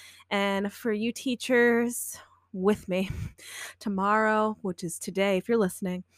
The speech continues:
is the last day of school. And then we have that weird remote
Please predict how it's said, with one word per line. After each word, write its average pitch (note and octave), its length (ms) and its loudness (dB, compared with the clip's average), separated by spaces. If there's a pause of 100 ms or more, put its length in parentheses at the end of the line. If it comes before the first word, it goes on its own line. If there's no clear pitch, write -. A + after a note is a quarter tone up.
(560)
is A3+ 160 -4
the A3+ 100 0
last G#3 320 0
day G#3 160 0
of G#3+ 80 -4
school. F3 500 0 (680)
And F#3+ 80 0
then G3+ 100 2
we G#3 80 2
have F#3+ 240 2
that F#3+ 180 0
weird A#3+ 560 2 (100)
remote G#3+ 480 2